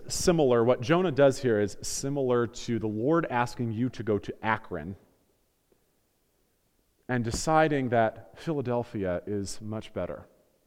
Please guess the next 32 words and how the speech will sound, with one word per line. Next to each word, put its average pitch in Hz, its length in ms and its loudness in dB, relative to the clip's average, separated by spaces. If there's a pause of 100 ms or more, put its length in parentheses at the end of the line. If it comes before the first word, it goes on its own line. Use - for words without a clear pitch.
(460)
Or 117 100 -2
perhaps 123 360 4
my 117 100 0
directions 110 400 0
are 95 80 -2
mixed 92 260 -6
up 98 160 -2
on 98 160 -4
that. 107 200 2
It's 113 160 -2
maybe 127 260 2
like 120 220 6
the 117 60 -4
Lord 117 260 2
asking 113 240 0
you 113 140 0
to 107 60 -6
go 107 140 0
to 101 120 0
Atlanta 107 680 0
and 101 160 -6
you 113 100 -2
deciding 101 420 -2
that 98 140 0
Honolulu 117 720 -2
has 90 220 -6
great 98 340 -4
weather 87 260 -6
this 73 180 -12
time 73 220 -12
of 67 100 -16
year. 80 280 -8